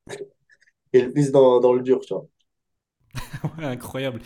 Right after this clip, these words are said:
Speaker 2: T'as appris des choses peut-être à, à son contact ou c'est passé comment ? Combien ça, combien de temps ça a duré en fait, euh, ce camp de préparation ? Et oui, est-ce qu'il y a des choses que t'as appris sur lui et sur, euh, sur le M M A en, en général ?
Speaker 1: Bien sûr, euh, déjà en termes de niveau, on s'est, on s'est,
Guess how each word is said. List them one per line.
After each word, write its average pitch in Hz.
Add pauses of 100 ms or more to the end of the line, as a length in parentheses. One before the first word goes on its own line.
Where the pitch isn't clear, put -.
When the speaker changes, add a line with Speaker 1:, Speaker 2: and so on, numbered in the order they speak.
(220)
Speaker 2:
T'as 190
appris 202
des 226
choses 294
peut-être 247
à, 208
à 196
son 196
contact 196
ou 190 (240)
c'est -
passé 185
comment ? 202
Combien 254
ça, 247 (160)
combien 269
de 254
temps 269
ça 247
a 196
duré 185
en 196
fait, 185
euh, 151 (360)
ce -
camp 185
de 170
préparation ? 180
Et 233
oui, 214
est-ce 160
qu'il 160
y 151
a 151
des 151
choses 208
que 196
t'as 185
appris 202
sur 180
lui 208
et 196
sur, 156
euh, 147
sur 151
le 147
M 151
M 160
A 185
en, 156
en 151
général ? 156 (880)
Speaker 1:
Bien 135
sûr, 135
euh, 123
déjà 135
en 139
termes 123
de 120
niveau, 131
on -
s'est, 107
on 107
s'est, -